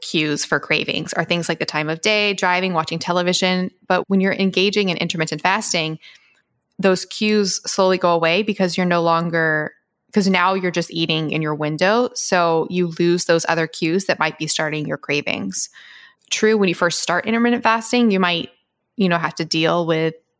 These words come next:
these cues, but because you're intermittent fasting, it's just like you don't engage. And so slowly those cues will go away.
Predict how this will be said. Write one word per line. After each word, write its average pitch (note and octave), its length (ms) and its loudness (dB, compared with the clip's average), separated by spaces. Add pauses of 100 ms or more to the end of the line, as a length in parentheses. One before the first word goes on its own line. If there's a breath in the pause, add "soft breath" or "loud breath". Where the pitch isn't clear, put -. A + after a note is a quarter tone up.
(140)
these - 220 0
cues, F3+ 480 0
but D#3+ 420 -2
because F3 340 -2
you're F3 100 0
intermittent D#3+ 380 -6
fasting, D#3+ 440 0
it's D#3+ 100 -6
just - 240 -4
like C#3+ 320 -4 (840)
you E3+ 120 0
don't D#3+ 200 2
engage. E3 400 0
And E3+ 160 -6
so D#3 120 -4
slowly D#3 340 0
those D3+ 200 -2
cues D3+ 280 -4
will D#3 80 -4
go D3+ 160 0
away. D3+ 380 0